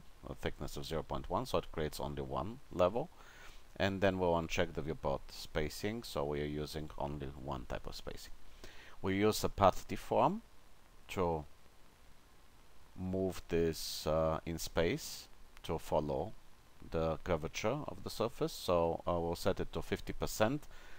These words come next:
move to path along the y-axis. And now we can select the plane, which is currently hidden, and set the width, uh, to seventy, which is a little bit more than the height of the mesh, and then the length of the plane,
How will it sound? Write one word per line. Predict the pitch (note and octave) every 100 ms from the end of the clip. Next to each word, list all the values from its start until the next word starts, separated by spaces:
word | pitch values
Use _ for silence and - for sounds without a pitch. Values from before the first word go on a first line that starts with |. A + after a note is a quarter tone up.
| - - -
move | G2 G2+ -
to | F#2+
path | - F#2 G#2 -
along | E2 E2 E2
the | C#2+
y-axis. | D2+ C#2+ C#2 - - - - - - - - - -
And | G2+ F#2+
now | G#2+ G#2 G#2
we | G2
can | - F2+
select | - G2 F#2 G2 - - - - -
the |
plane, | - F#2 D#2+ A2
which | D2+ -
is |
currently | - C#2+ C#2+ D2
hidden, | D#2+ D2 C3 F3+ -
and | F2+ F2+ F2+
set | - A2+ - -
the | F2+
width, | E2+ A#2+ D3 - - - - - - -
uh, | F#2+ F#2 F#2
to | - G2 F2+ E2+ D#2+ -
seventy, | - F#2+ E2 -
which | C3 G2 -
is | F#2+
a |
little | G2+ F2
bit | E2+ -
more | F#2+ F2+ A2
than | G2+ E2+
the | E2
height | - E2 D2+ -
of | - -
the | -
mesh, | C#2+ G3 - -
and | F2+ F2
then | G#2+
the | F#2
length | E2+ G2+ A#2+ G2 -
of | D2+ D2
the | -
plane, | - F#2+ A2+ F3+